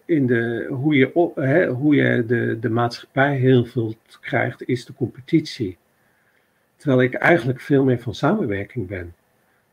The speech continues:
Dus ik heb heel veel in conflict geleefd. Om dat te voelen van, hoe ga ik me verhouden met, met,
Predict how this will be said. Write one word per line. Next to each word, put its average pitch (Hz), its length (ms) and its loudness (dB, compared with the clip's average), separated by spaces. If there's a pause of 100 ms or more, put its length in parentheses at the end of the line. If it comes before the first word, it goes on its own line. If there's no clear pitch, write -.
Dus 127 200 4
ik 147 120 -4
heb 143 160 2
heel 156 240 6
veel 127 480 2
in 127 160 0
conflict 190 500 -2
geleefd. 95 560 -8 (840)
Om 123 240 -2
dat 120 200 -4
te - 120 -10
voelen 175 420 0
van, 110 240 -2 (280)
hoe 156 200 -2
ga 147 160 2
ik 120 100 0
me 117 160 2
verhouden 131 760 2 (760)
met, 127 420 0
met, 131 460 -6